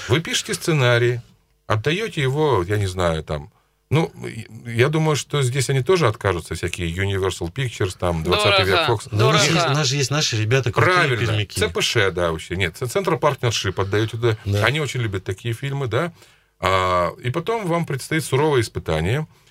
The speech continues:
Speaker 1: А вам предстоит выбрать главного героя между Костей Хабенским,
Speaker 3: Ага.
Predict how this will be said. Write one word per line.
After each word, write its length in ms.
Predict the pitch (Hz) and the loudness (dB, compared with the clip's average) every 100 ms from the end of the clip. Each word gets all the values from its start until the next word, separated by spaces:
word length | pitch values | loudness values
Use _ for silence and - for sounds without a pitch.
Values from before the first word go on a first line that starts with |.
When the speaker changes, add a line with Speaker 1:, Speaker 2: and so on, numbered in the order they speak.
| _ - | _ -2
Speaker 1:
А 100 | 87 | 2
вам 180 | 135 170 | 2 0
предстоит 340 | 135 - 131 | -2 -2 -2
выбрать 280 | 131 131 107 | 0 0 2
главного 340 | 131 120 104 | 2 4 0
героя 520 | 90 95 87 78 67 - _ _ | -2 0 2 0 -4 -10 _ _
между 280 | 104 113 113 | 0 2 2
Костей 280 | 135 123 110 | 0 0 0
Хабенским, 680 | 107 113 180 170 - 73 - _ _ _ - | 0 0 -2 -4 -6 -6 -10 _ _ _ -4
Speaker 3:
Ага. 240 | 92 113 | 0 0